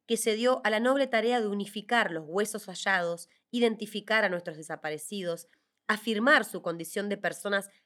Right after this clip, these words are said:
asesinadas y devolverles el rito de la despedida.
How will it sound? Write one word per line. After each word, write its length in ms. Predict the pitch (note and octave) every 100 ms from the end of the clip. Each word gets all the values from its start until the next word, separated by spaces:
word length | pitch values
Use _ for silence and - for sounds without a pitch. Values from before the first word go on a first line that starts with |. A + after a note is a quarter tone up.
| _
asesinadas 920 | F3 - F3+ F3+ E3+ G#3 F#3+ F3+ F#3+ _ _
y 100 | -
devolverles 760 | G3+ G3 G3 G3+ A#3+ A#3 B3+ B3
el 140 | F3+ F3
rito 420 | F3 G#3 G3+ F#3+
de 80 | F3
la 80 | D3+
despedida. 720 | D3 - D#3+ D#3 D3 C#3+